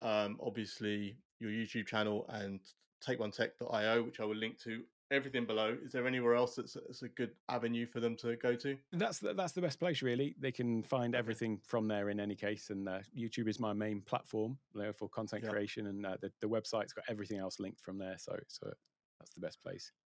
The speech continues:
Speaker 1: Okay, go and check it out, everybody. Alec Johnson, a very, very big thank you.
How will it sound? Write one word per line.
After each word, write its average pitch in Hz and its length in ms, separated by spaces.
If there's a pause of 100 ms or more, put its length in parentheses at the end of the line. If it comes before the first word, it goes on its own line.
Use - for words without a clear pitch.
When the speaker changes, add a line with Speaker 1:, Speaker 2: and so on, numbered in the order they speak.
(360)
Speaker 1:
Okay, 117 360 (280)
go 131 100
and 123 120
check 113 220
it 110 60
out, 104 200
everybody. 110 460 (200)
Alec 127 220
Johnson, 117 500
a 107 60
very, 107 220
very 104 140
big 98 180
thank - 240
you. - 100